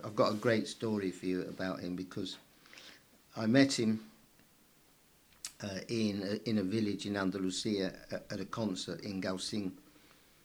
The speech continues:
where he was, uh, top of the bill or whatever, you know. And we had a chat, and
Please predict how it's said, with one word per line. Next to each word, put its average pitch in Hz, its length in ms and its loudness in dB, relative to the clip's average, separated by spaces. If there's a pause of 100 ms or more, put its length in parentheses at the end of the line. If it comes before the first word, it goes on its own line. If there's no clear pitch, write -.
(200)
where 95 240 -4
he 98 180 2
was, 95 380 -2 (560)
uh, - 440 -8 (920)
top - 240 -4
of 95 80 -4
the 92 80 -6
bill 110 280 2
or 82 60 -2
whatever, 85 360 -6
you 87 100 -6
know. 107 100 -6 (1400)
And 95 400 -6
we 104 80 -2
had 113 140 0
a 98 80 -8
chat, 104 320 0 (800)
and 92 340 0